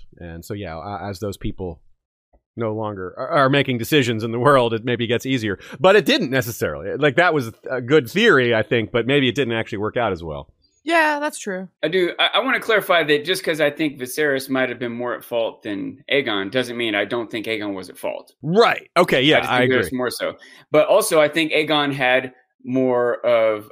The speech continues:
Speaker 3: a difficult challenge, like we were just talking about. He's gotta deal with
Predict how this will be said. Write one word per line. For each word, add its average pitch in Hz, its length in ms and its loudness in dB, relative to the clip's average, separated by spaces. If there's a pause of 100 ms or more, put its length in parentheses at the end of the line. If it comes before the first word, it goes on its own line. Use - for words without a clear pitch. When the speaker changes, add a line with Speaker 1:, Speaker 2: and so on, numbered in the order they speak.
Speaker 3:
a 107 180 0
difficult 104 420 -10
challenge, 185 440 -6
like 101 200 -6
we 101 40 -14
were 98 60 -10
just 95 200 -16
talking 175 280 -2
about. 90 180 -6
He's 113 220 -14
gotta 110 200 -4
deal 113 220 -8
with 110 160 -10